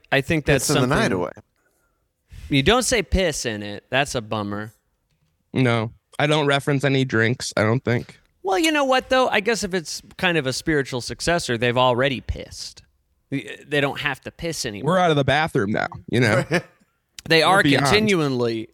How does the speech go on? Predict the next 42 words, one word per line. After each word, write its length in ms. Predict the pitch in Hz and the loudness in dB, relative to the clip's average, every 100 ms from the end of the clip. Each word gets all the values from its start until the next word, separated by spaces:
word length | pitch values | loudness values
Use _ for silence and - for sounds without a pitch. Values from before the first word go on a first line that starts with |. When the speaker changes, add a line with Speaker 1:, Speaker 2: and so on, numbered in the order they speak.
| - | -8
Speaker 1:
they're, 260 | 131 127 | -2 -2
they're 160 | 123 135 | 0 0
falling 380 | - 247 233 165 | 4 4 4 4
down 180 | 160 151 | 4 4
and 80 | |
getting 220 | 131 123 120 | 2 2 2
back 220 | 117 110 | 0 2
up. 160 | 131 | 2
We 80 | 120 | 2
know 180 | 117 143 | 2 4
that 180 | 127 113 | 4 2
happens 380 | 123 113 110 107 | 2 -2 -6 -6
a 60 | |
lot. 440 | 104 123 107 - - | 0 0 0 -4 -8
So 220 | 120 110 | -4 -4
you've, 240 | - 113 - | -6 -10 -6
you've 220 | 117 104 | -8 -6
continued 480 | - 110 170 160 127 | -6 -2 0 0 0
that 160 | 120 123 | 0 2
on, 260 | 139 120 - - - | 0 -2 -8 -20 -8
and 120 | 123 | -2
it's 200 | 117 110 | -2 0
nice 260 | 131 123 123 | -2 -2 -2
to 80 | - | -6
know 120 | 117 | -4
that 160 | 113 - | -4 -4
even 280 | 135 120 110 | -4 -4 -4
after 460 | 107 127 127 120 | -4 -4 -4 -6
this, 320 | 101 104 - - | -4 -6 -8 -12
this 180 | 104 - | -14 -8
character, 640 | - 120 113 - 101 - _ _ _ _ _ _ _ _ _ _ | -2 -2 -2 -6 -14 -14 _ _ _ _ _ _ _ _ _ _
protagonist 680 | - 131 139 135 120 113 - | -4 -2 0 0 0 -6 -8
of 100 | 107 | -12
the 80 | 107 | -10
song, 400 | - 113 110 107 _ | -6 -6 -8 -14 _
uh, 220 | 107 104 117 | -14 -12 -14
f-, 160 | - _ - | -20 _ -14
uh, 220 | 82 92 - | -12 -6 -2
pisses, 460 | 147 147 101 95 - | -2 -2 -10 -14 -14
he 100 | 104 | -14
still, 640 | - - 120 104 98 107 _ _ _ - | -12 -6 -4 -4 -8 -18 _ _ _ -8
uh, 320 | 107 98 90 | -6 -6 -10